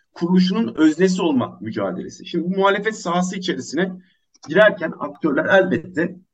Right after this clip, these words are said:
<clears throat> pek çok sınırlamayla karşı karşıya kalır. Yani bu,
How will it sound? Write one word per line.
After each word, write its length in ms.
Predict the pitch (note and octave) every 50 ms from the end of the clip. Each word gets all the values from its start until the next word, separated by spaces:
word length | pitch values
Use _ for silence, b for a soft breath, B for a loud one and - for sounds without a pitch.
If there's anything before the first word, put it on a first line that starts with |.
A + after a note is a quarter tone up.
| _ -
<clears throat> 480 | - - - F3 - - - - _ -
pek 160 | G3 F#3 F#3
çok 140 | F#3 G3 F#3
sınırlamayla 640 | - E3+ D#3+ E3 E3+ E3+ D#3+ E3+ F3 E3+ D#3+ -
karşı 280 | - A#2+ A2 A2+ - -
karşıya 360 | - G#2 F#2+ F#2 F#2 F2+ F2+
kalır. 220 | F2 E2 F2 E2+
Yani 240 | G#2 B2 A#2+ - -
bu, 200 | C#3+ C#3 - -